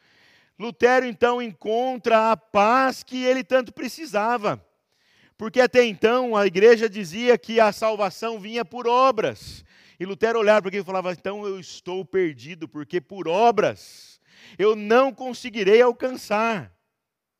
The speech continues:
E então ele encontra o evangelho que diz, "Não é por obras, a justiça precede as obras."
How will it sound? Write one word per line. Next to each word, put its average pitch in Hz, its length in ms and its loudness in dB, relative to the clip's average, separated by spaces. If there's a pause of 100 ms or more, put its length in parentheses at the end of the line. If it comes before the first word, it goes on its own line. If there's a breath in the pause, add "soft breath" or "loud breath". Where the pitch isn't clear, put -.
(1600)
E 107 60 -16
então 127 360 -14
ele 135 140 -10
encontra 120 540 -16
o 113 40 -12
evangelho 107 520 -10
que 110 120 -20
diz, 98 360 -18 (320)
"Não 123 180 -14
é 117 80 -8
por 101 220 -20
obras, 90 340 -18
a 101 100 -14
justiça 95 800 -20 (680)
precede 131 1040 -8
as 92 240 -18
obras." 80 500 -20